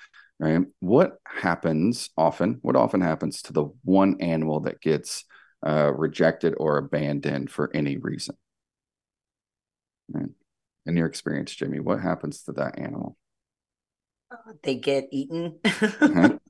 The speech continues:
Speaker 1: Mm-hmm. Some cases, literally, right? <clears throat> Absolutely. So uh, primitively speaking, our greatest fear is that we, if we are kicked out, if we are abandoned or rejected from our tribe, right,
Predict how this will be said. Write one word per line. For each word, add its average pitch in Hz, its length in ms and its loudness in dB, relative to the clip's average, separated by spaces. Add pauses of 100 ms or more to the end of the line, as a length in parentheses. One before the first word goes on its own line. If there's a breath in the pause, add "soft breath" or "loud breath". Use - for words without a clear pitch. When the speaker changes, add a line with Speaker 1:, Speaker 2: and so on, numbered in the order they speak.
(120)
Speaker 1:
Mm-hmm. - 300 -2
Some 92 160 6
cases, 85 340 4
literally, 85 640 4 (400 loud breath)
right? 82 300 0 (160)
<clears throat> - 160 0
Absolutely. 90 720 4
So 90 400 6 (420 loud breath)
uh, 78 240 0
primitively 120 500 4
speaking, 78 640 0
our 82 360 4
greatest 101 420 2
fear 101 280 0
is 80 160 -4
that 78 200 -2
we, 92 460 2
if - 180 -6
we 110 160 2
are 87 100 4
kicked - 380 -2
out, - 260 -4 (140)
if - 120 -6
we 90 120 6
are 80 120 6
abandoned 90 460 4
or 101 80 4
rejected 82 500 0
from 78 200 -4
our 78 180 2
tribe, - 640 0 (500 loud breath)
right, 76 360 0